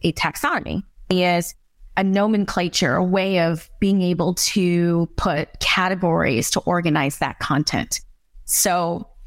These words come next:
for example, if you use the word security, how do you make sure security means the same thing when you're a salesperson talking to a customer, when you're a product person who's building the feature, when you're a support engineer that's troubleshooting a product?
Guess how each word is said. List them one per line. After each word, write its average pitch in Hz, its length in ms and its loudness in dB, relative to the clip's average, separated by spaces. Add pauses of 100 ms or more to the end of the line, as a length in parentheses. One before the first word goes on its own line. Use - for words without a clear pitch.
(180)
for 190 80 4
example, 180 480 0
if 165 140 2
you 170 100 4
use 165 220 2
the 180 80 2
word 160 400 2
security, 233 840 0 (360)
how 185 200 0
do 185 80 0
you 180 140 2
make 170 220 2
sure 170 460 2
security 185 580 2
means 160 320 2
the 170 80 2
same 185 340 2
thing 180 420 2 (520)
when 170 200 2
you're 165 140 2
a 165 60 2
salesperson 160 640 0
talking 160 360 0
to - 120 -2
a 143 60 0
customer, 240 640 0 (380)
when 170 300 4
you're 170 200 4
a 147 40 0
product - 500 -4
person 220 360 0
who's 170 220 0
building 180 420 2
the 160 100 2
feature, 233 640 0 (320)
when 180 220 2
you're 165 140 4
a 156 40 0
support 240 420 -2
engineer 190 640 4
that's 160 340 -2
troubleshooting 180 640 2
a 127 60 -2
product? 220 560 -2